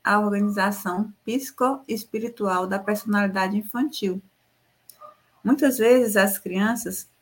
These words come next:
é, trazem, né, essa, uma personalidade determinada, algumas, uma personalidade mais forte, às vezes o, o pai fala, né, e ela ali firme no seu entendimento,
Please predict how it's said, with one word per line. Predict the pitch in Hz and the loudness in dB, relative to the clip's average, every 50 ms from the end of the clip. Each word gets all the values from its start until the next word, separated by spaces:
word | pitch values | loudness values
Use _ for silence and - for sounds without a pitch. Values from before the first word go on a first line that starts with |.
| _ _ _ _ _ _ _ | _ _ _ _ _ _ _
é, | 165 175 170 170 165 165 165 _ _ _ _ _ _ | 0 2 2 2 2 0 -2 _ _ _ _ _ _
trazem, | _ - 196 214 233 269 285 285 262 214 196 180 170 160 160 - _ _ 233 _ _ _ _ _ _ _ - - - | _ 4 6 8 8 8 6 4 2 2 0 -2 -2 -4 -6 -10 _ _ -20 _ _ _ _ _ _ _ -20 -10 -8
né, | 160 170 190 - - - | -8 -8 -8 -10 -4 -2
essa, | - 175 180 - 190 - | 0 0 0 -2 -6 -2
uma | - 185 175 | 0 0 0
personalidade | 175 - 180 185 185 185 180 175 165 165 165 160 160 170 160 156 151 147 - - - _ _ _ _ _ _ _ | 2 0 -2 -2 -2 -4 -2 0 0 0 0 0 0 2 2 2 2 0 -4 -14 -18 _ _ _ _ _ _ _
determinada, | - 151 165 165 - 165 160 160 160 156 160 175 196 220 226 208 196 - 151 - _ _ _ _ _ _ _ _ _ _ | -2 -2 -2 0 0 -4 -4 -4 -4 -4 0 4 4 6 4 4 2 -4 -8 -10 _ _ _ _ _ _ _ _ _ _
algumas, | - - 170 165 165 180 180 165 156 - - _ _ _ _ _ _ _ _ _ _ _ _ | 2 2 4 4 2 0 -4 -4 -4 -6 -8 _ _ _ _ _ _ _ _ _ _ _ _
uma | - 165 | -10 -4
personalidade | - 170 165 - 190 165 160 160 156 160 160 165 | -4 -4 -4 -4 -4 -2 -2 0 0 0 -2 0
mais | 170 170 165 165 160 - - | 0 0 -2 -2 -2 -8 -6
forte, | - 180 185 185 180 185 190 185 - - - _ _ _ _ _ _ - | 0 2 4 6 4 4 2 -2 -8 -16 -16 _ _ _ _ _ _ -6
às | - 151 - | -4 -4 -2
vezes | - 165 - - - | -2 -4 -4 -6 -6
o, | - 170 165 - - 160 | -4 -6 -4 -2 -2 -2
o | 160 | 0
pai | - - 170 175 190 | 4 4 4 4 4
fala, | - - - 180 185 185 180 180 170 165 - - _ _ _ _ _ | 0 4 6 8 10 10 8 6 4 0 -4 -6 _ _ _ _ _
né, | - 165 175 185 | 0 2 4 6
e | 175 | 6
ela | 175 175 175 | 6 6 6
ali | 170 170 180 | 4 4 0
firme | - - - - 190 202 208 190 175 | -4 -4 -2 2 2 2 2 2 0
no | 180 | -4
seu | 180 - - 165 165 160 165 | -8 -2 0 0 2 2 0
entendimento, | 175 185 - 190 170 165 160 160 165 165 175 180 180 185 185 - - 190 | -4 -4 -4 -4 -4 -2 -2 -2 -2 -2 -2 -2 -2 -4 -6 -8 -12 -14